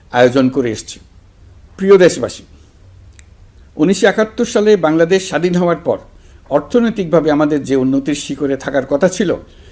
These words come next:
বিশ্বের কাছে মাথা উঁচু করে দাঁড়াবার কথা ছিল, সেই উচ্চতায় আমরা পৌঁছতে পারিনি। আমরা চাই বাংলাদেশ দক্ষিণ এশিয়ার অর্থনৈতিক প্রাণকেন্দ্র হিসেবে প্রতিষ্ঠিত হোক। এই কারণে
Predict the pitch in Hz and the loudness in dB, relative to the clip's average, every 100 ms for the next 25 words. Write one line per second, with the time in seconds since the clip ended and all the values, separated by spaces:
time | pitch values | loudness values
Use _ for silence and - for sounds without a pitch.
0 | - - - 104 147 - 196 185 165 170 | -20 -20 -8 -4 -2 0 -2 -2 -2 -2
1 | 117 131 - 202 165 156 170 160 135 - | -2 -4 -2 -4 -4 -4 0 0 -2 -10
2 | - 98 117 143 190 - 190 180 - 117 | -12 -4 2 4 4 2 -2 -4 -8 -8
3 | - - - - - - 190 185 156 151 | -10 -14 -20 -20 -20 0 2 2 0 -2
4 | 139 156 131 131 175 - - - 139 139 | 0 0 0 -2 -4 -10 -20 -6 -2 -2
5 | 143 175 170 117 107 104 92 - - - | -2 -4 -6 -4 -4 -4 -10 -16 -20 -20
6 | - _ - - - - 127 139 170 165 | -20 _ -20 -20 -20 -10 -2 2 4 2
7 | 180 294 - - - - - - 120 143 | 2 -2 -16 -20 -20 -20 -20 -4 0 2
8 | 151 156 147 127 135 - 165 165 165 160 | 2 0 -2 -4 -6 -2 0 2 2 0
9 | - 131 - 165 156 147 - 147 151 151 | 0 -2 0 -2 -2 -6 -2 0 0 0
10 | 165 165 196 170 135 120 127 120 - 131 | 0 2 0 -2 -6 -6 -8 -8 -12 -12
11 | 92 90 - - - - - - - - | -12 -14 -20 -20 -20 -20 -20 -20 -20 -20
12 | - 156 147 165 170 | -4 0 4 4 4